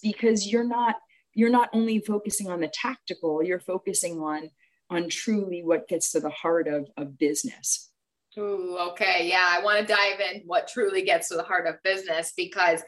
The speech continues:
Speaker 2: but you said, you said something so huge right now. You said coaching is not consulting.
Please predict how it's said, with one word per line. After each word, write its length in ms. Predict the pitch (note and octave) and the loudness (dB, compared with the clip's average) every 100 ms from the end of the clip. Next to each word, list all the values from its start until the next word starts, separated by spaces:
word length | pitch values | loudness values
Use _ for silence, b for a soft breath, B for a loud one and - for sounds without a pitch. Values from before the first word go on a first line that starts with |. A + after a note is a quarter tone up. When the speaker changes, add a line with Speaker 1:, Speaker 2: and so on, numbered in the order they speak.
| b b F#3+ | b b -2
Speaker 2:
but 180 | F3+ | 0
you 160 | G#3 A3+ | 0 -2
said, 460 | - A3 G3 F#3 - - | 2 4 4 0 -6 -8
you 140 | G#3 | -4
said 220 | G#3 F#3 | 0 2
something 280 | - - - | 2 2 -2
so 460 | - - G#3+ G#3 G3+ | -8 2 6 6 2
huge 480 | G3+ F#3 E3+ E3 - | -6 -4 -4 -8 -8
right 220 | E3+ E3+ E3+ | -2 -2 2
now. 220 | E3+ E3 | 0 0
You 100 | F3+ | -2
said 320 | - E3 D#3 - | 0 -2 -2 -8
coaching 520 | - G#3+ G#3+ G#3+ G3+ - | 4 4 4 -2 -4 -6
is 180 | E3+ E3+ | -8 -2
not 240 | E3 - | -2 -4
consulting. 720 | E3 D#3+ D#3+ D#3 D3 - - | -10 -2 -2 0 -2 -4 -6